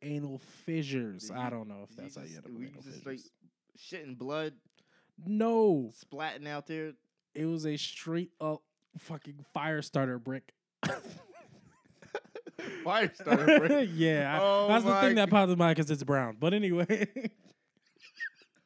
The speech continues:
Speaker 2: <laughs>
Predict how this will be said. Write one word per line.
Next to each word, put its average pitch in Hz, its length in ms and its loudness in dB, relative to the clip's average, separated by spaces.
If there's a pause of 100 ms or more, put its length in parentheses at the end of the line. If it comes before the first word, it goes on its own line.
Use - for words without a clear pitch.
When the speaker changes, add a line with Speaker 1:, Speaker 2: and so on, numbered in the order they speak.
(1700)
Speaker 2:
<laughs> 233 1400 4